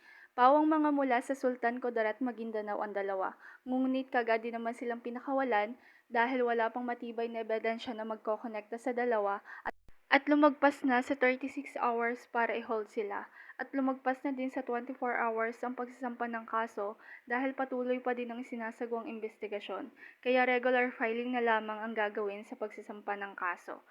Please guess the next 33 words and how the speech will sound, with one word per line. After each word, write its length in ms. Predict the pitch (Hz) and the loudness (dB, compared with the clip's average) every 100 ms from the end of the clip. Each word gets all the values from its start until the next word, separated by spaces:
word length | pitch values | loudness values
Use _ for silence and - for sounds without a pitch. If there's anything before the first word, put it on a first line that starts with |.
| - - - - | -20 -18 -12 -2
Hinihintay 560 | 285 339 359 359 339 | 0 2 0 0 0
naman 320 | 339 285 277 | 2 2 0
ng 80 | 285 | 0
Davao 320 | 247 233 254 | 2 2 0
City 320 | 269 262 269 269 | -4 -6 -8 -6
Police 400 | 254 240 240 - | -4 -4 -8 -6
ang 160 | 240 247 | -6 -4
resulta 480 | 247 247 254 233 247 | -4 -2 -2 -2 -2
ng 160 | 240 | -4
D 160 | 233 220 | -2 0
N 160 | 233 240 | 0 -6
A 40 | 254 | -2
test 240 | 208 208 - - - - 277 | 0 0 -2 -18 -18 -10 -2
sa 80 | |
nakitang 480 | 262 269 240 254 247 | -2 -2 -4 -2 -2
dugo 240 | 240 226 226 | 0 0 0
sa 80 | |
Unit 400 | 240 226 226 233 | -2 -2 -4 -4
three 160 | 233 220 | -4 -4
two 240 | - 240 | -4 -4
three 240 | 240 208 208 | -4 -8 -2
para 240 | 233 233 | 2 2
maipag-match 720 | 240 233 233 220 214 202 - | 2 -2 -4 -4 -4 -10 -10
kung 160 | - 226 | -12 -10
ito 160 | 233 233 | -6 -2
ba 240 | 208 208 | 0 -2
ay 80 | 214 | -4
kina 240 | 226 220 | -8 -8
Jeffrey 400 | 214 220 208 208 | -6 -6 -2 -2
at 160 | 202 214 | -2 -4
Jennifer. 560 | 214 202 196 190 185 - - - | -8 -8 -8 -6 -6 -8 -16 -6
At 160 | 247 | -6
kung 80 | 247 | -4